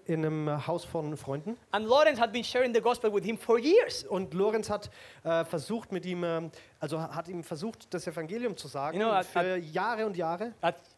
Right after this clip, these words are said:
Speaker 2: true pastoral friend there for his friend every
Speaker 1: Ja,
Speaker 2: time.
Speaker 1: ein richtig pastorales Herz für ihn da und für
Speaker 2: And
Speaker 1: ihn
Speaker 2: I'm,
Speaker 1: da.
Speaker 2: and I'm there at this, at this garden and I see some demons walking through the house, going in and out.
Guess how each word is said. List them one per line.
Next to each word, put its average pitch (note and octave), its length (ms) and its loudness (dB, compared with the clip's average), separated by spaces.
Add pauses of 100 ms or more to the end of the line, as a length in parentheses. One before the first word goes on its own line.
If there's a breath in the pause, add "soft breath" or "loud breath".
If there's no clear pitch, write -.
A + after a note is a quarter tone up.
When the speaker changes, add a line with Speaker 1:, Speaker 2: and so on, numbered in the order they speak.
(120)
Speaker 2:
true C#4+ 280 4
pastoral G#3+ 580 2
friend E3 420 -2
there F#3 240 2
for G#3+ 240 2
his G3+ 200 -4
friend F3 380 -8
every F#3+ 260 0
Speaker 1:
Ja, D3 200 0 (140)
Speaker 2:
time. E3+ 220 0
Speaker 1:
ein - 0 -
richtig G#3+ 420 -2
pastorales F3 720 -2
Herz G#3+ 260 -4
für - 160 -8
ihn F3 160 -4
da G#3 220 -4
und G3 160 -4
für G3 60 2
Speaker 2:
And A3 80 4
Speaker 1:
ihn C#4 80 4
Speaker 2:
I'm, - 20 0
Speaker 1:
da. F#3+ 120 -2
Speaker 2:
and A3+ 140 2
I'm C4 140 2
there B3+ 160 8
at G#3+ 100 4
this, G3+ 160 -2
at G3+ 100 -2
this F3+ 220 -6
garden A3 380 6
and F#3+ 160 0
I A3 140 2
see A3+ 260 -6
some G3+ 240 -2
demons G3+ 360 -4
walking A3+ 400 2
through G#3+ 160 -2
the F#3+ 140 2
house, G#3 260 4
going F#3+ 280 0
in G#3 160 0
and F#3 100 0
out. C3+ 260 -2